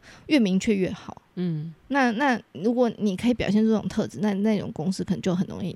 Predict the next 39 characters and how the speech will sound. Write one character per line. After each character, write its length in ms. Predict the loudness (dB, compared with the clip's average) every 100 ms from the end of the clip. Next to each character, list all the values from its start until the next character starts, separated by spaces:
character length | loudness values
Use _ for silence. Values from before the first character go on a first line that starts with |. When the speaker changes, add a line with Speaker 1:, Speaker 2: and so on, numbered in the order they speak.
| -4
Speaker 1:
你 100 | 0
就 100 | 2
很 140 | 2 0
容 180 | -4 -2
易 60 |
录 160 | -2 -4
取。 260 | -8 -14 -14 -20 -20 -12
但 140 | 0 2
如 80 | 4
果 100 | 2
你， 200 | 0 -6 -12 -20 -8
呃， 260 | -6 -6 -8
面 220 | 0 2 2
对 260 | 2 2
我 140 | -2 -4
们， 160 | -2
像 140 | 0 -2
我 40 |
们 160 | -4 -8
公 200 | -6 -4
司 180 | -4 -6
的 120 | -6
话， 240 | -6 -6 -2
就 140 | 4
是 160 | 4 4 -2 -20 _ _ _
我 140 | 2 4
期 180 | 4
待 100 | 0
给 140 | 2 2
你 160 | 0 0
多 200 | 0 2
一 40 |
点， 340 | 0 -6 -8 -10 -8
但 220 | 0 2 4
是 340 | 4 2 0 -6 _ _
前 280 | 2 4 6
提 220 | 4 2
是 140 | 2 0
你 340 | 0 -2 -2